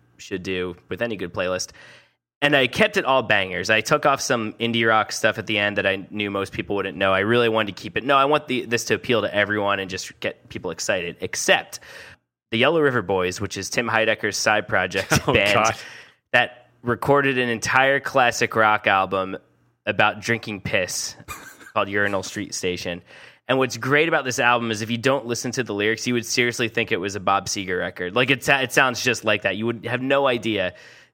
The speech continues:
Speaker 1: that it was a song, a whole record about drinking pee and one song about eating poop. And
Speaker 2: Ugh.
Speaker 1: the si-, <laughs> the single from that wa-, is called Hot Piss. It's the opening track.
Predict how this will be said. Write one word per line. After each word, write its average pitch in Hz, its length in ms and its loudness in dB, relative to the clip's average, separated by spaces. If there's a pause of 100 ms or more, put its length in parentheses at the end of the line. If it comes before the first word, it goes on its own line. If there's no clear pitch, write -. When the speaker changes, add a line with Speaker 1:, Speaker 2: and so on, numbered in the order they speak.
(240)
Speaker 1:
that 98 160 2
it 104 120 -4 (140)
was 104 240 -4
a - 20 -6
song, 101 380 0
a 101 80 0
whole 110 320 -4 (100)
record 107 320 2
about 95 200 -2
drinking 95 420 -10 (240)
pee 107 240 -4
and 101 80 -4
one 110 160 0
song 104 180 0
about 98 180 -2
eating 92 220 -8
poop. 90 260 -6 (600)
And 120 640 2
Speaker 2:
Ugh. - 340 -10 (300)
Speaker 1:
the 123 80 2
si-, - 220 0 (220)
<laughs> - 180 -6
the 175 100 4
single 175 460 2
from 143 240 2
that 131 200 6
wa-, 127 100 0
is 117 180 -2
called 113 200 0
Hot 107 220 0
Piss. 117 240 -2
It's 98 100 -18
the 107 100 -2
opening 104 260 -4
track. 113 300 0